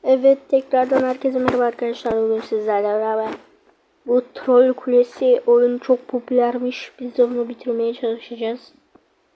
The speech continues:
Hani şuraya gizli geçit var mı? Bir tane oyunda buralarda gizli geçit falan var diyorsunuz. Diyorlardı bazıları. Bu arada burada bir tane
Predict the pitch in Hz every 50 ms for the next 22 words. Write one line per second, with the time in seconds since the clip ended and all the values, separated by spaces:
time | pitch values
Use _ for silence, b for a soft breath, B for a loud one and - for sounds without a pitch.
0 | _ - - _ _ _ _ _ _ _ _ _ _ _ - - - - 254 247
1 | 247 - - 262 247 240 233 226 226 233 233 233 226 233 233 233 233 240 240 -
2 | 247 - - 240 247 247 233 220 220 226 _ _ _ _ _ _ _ _ _ _
3 | _ _ _ - 254 247 254 269 269 269 277 285 277 247 247 254 254 262 254 247
4 | 247 247 254 254 240 240 240 233 233 240 240 240 240 240 - - _ _ - 233
5 | 233 233 233 226 214 208 214 214 _ - 233 226 214 - - - 226 247 262 269
6 | - - _ _ _ _ _ _ _ _ _ _ _ _ _ _ - 247 233 226
7 | 220 214 220 233 220 220 220 214 214 220 233 226 233 240 240 - 269 285 285 _
8 | _ _ _ _ _ _ _ _ _ _ _ _ _ _ _ _ _ _ _ _
9 | - - 269 302 339 285 262 254 269 294 277 285 269 294 285 277